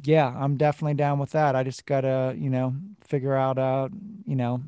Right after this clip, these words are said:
we'll, we'll, we'll, we'll keep that happening. I've got one real cool thing that, um, we're, uh, a cool project. I can't quite talk about it yet, but it's, uh, something I, I'll tell you that, uh, uh, bass player Victor Wooten and I are, are working on. It's a multimedia thing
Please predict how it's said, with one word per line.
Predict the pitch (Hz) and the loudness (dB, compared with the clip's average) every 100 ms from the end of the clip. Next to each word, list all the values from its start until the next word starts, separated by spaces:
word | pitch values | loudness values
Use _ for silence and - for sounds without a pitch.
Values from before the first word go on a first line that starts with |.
| 190 | -8
we'll, | 139 143 | -6 -6
we'll, | 147 143 156 | -4 0 0
we'll, | 156 147 | 0 -2
we'll | 151 | -2
keep | 143 170 | 0 0
that | 156 147 | 2 4
happening. | 143 151 143 135 | 4 2 2 2
I've | 160 151 | 2 4
got | 190 185 | 4 6
one | 175 226 | 8 8
real | 208 170 | 8 6
cool | - 175 | 6 4
thing | 160 170 165 151 139 - - - - | 6 4 4 2 -2 -10 -20 -20 0
that, | 151 151 147 | 6 8 8
um, | 156 147 143 143 139 - _ _ 151 | 4 2 2 2 -2 -10 _ _ 2
we're, | 147 151 151 | 4 6 6
uh, | 160 151 143 147 - - | 4 2 2 -2 -6 -6
a | |
cool | 147 - 175 170 | -6 2 4 6
project. | 170 165 160 143 156 151 - - - - - _ _ _ | 6 6 6 4 4 2 -2 -18 -20 -20 -20 _ _ _
I | 143 - - | -14 -14 -18
can't | - 226 226 | 0 0 4
quite | 226 220 | 4 4
talk | 208 202 | 6 6
about | 196 175 175 170 | 6 6 8 6
it | |
yet, | 170 170 160 | 6 6 6
but | 147 | 4
it's, | 143 131 | 2 0
uh, | 175 | -4
something | - 170 165 180 | 2 2 4 4
I, | 160 156 | 4 2
I'll | 165 147 | 2 0
tell | 151 170 | 2 2
you | 160 | 4
that, | 151 151 | 4 2
uh, | 151 135 131 196 | 2 0 -2 -2
uh, | 147 139 170 | 2 2 -2
bass | 156 123 160 - | -6 2 2 4
player | 170 151 | 2 2
Victor | 151 - 151 | 2 0 0
Wooten | 156 160 | 0 0
and | 135 | 0
I | 135 127 | 0 0
are, | 131 131 - | 0 -2 0
are | 135 | -2
working | 131 131 143 139 | 0 -2 -2 -2
on. | 135 | 0
It's | 131 143 | 0 -2
a | |
multimedia | 139 135 - 139 135 131 123 | 0 0 0 -2 0 0 -2
thing | 143 131 127 | 0 0 0